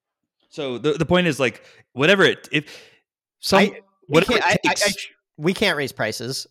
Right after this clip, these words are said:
Speaker 2: And, and what I mean by that is what you said earlier is we're the cheapest option and we're good enough. A five dollar price increase, we're not,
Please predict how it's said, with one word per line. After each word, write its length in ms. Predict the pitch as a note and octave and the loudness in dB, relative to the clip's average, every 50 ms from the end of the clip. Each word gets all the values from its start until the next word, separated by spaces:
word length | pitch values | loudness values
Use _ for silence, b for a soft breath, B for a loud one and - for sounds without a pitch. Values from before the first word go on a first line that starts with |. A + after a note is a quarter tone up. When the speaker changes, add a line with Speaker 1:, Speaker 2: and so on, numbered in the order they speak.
| _ _ | _ _
Speaker 2:
And, 180 | - C#3 C3 B2+ | -6 -4 -4 -2
and 160 | B2+ D3 D#3 | -2 0 0
what 120 | D3+ D3+ D3 | 2 0 0
I 60 | C#3 | -2
mean 200 | C#3 D3 D#3 D3 | -2 -4 -2 0
by 140 | C#3 B2 A#2 | 0 0 0
that 200 | A2+ A2 A2 G#2 | 0 0 0 0
is 320 | G#2 G2+ G#2 G#2 - - - | -2 -2 -4 -4 -8 -10 -6
what 220 | C#3+ C#3 F3+ G#3 G#3 | -2 -2 0 0 0
you 100 | G#3 F3+ | -4 -2
said 160 | - E3 D3+ | -2 -2 -2
earlier 260 | C#3+ C#3 C#3 C3+ B2+ | 0 0 0 0 0
is 120 | A#2+ A2 | -2 -2
we're 120 | A#2 B2+ A#2+ | -4 -4 -4
the 100 | A2+ A2 | -4 -6
cheapest 380 | - - C3 - - G#2+ - | -6 -8 -8 -8 -8 -6 -2
option 280 | A#2+ A2 G#2+ - - A2+ | -2 -2 -2 -4 -8 -8
and 100 | G#2+ G#2+ | -8 -8
we're 100 | G#2 G2+ | -8 -6
good 140 | G#2+ G2+ F#2 | -6 -8 -6
enough. 380 | G2 F#2 G2+ A2+ - - - _ _ _ _ _ _ _ _ _ _ _ _ | -6 -4 -4 -4 -6 -8 -18 _ _ _ _ _ _ _ _ _ _ _ _
A 60 | - - | -14 -4
five 240 | - E3 E3+ F#3+ | 0 0 0 2
dollar 220 | F3 F3+ D#3+ C#3+ - | 2 0 0 -2 -2
price 260 | - C3+ C3 C3 - | -4 -4 -4 -4 -4
increase, 540 | D#3+ D#3 D3+ - E3+ E3+ E3+ E3 - - - | -6 -6 -4 -2 -2 -2 -2 -2 -6 -6 -6
we're 100 | C3 C3+ | -4 -2
not, 240 | C3+ C3+ D3 D#3 | 0 0 0 -2